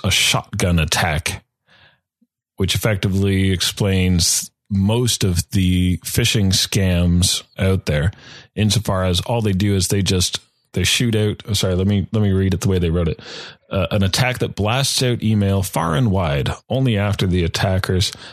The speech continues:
have had time to comb through the victim list for interesting targets do they begin to separate the wheat from the chaff or the signal from the noise." So in much the same way that most phishing scams, in my experience, work,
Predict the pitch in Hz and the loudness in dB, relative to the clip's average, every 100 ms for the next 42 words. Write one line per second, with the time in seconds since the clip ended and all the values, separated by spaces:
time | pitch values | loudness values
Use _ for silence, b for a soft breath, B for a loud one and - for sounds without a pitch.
0 | B 95 95 85 - 113 107 101 107 90 | B 0 2 0 -2 0 0 0 0 0
1 | 85 135 135 101 110 - 95 95 92 - | 0 0 0 0 0 2 2 2 0 -2
2 | - 95 90 98 92 - 80 - 160 123 | -4 -2 0 2 0 0 0 0 0 0
3 | 92 - B B B B _ - 98 98 | -2 -2 B B B B _ -4 0 2
4 | 92 92 101 95 87 85 98 90 87 85 | 2 2 2 2 0 0 0 2 0 0
5 | - 90 87 90 - 87 80 - 76 76 | 0 2 2 2 2 2 2 2 0 0
6 | 78 - 87 82 - 90 82 82 82 82 | -2 0 0 0 0 2 2 2 2 2
7 | 76 69 65 - - _ _ _ b b | 2 0 0 -2 -4 _ _ _ b b
8 | b b b _ _ _ - - 101 101 | b b b _ _ _ -6 -2 0 2
9 | 120 117 123 - 113 107 104 101 98 95 | 0 0 0 0 2 2 2 0 0 -2
10 | - _ 90 87 95 117 175 151 - - | -4 _ -2 2 2 2 0 -2 -4 -6
11 | - 87 - 80 73 - 82 78 85 98 | -2 -2 0 0 2 0 0 2 2 2
12 | 90 87 87 82 - - 92 85 80 - | 2 2 2 0 -2 0 0 2 0 -2
13 | - 127 101 - | -2 -2 -2 -4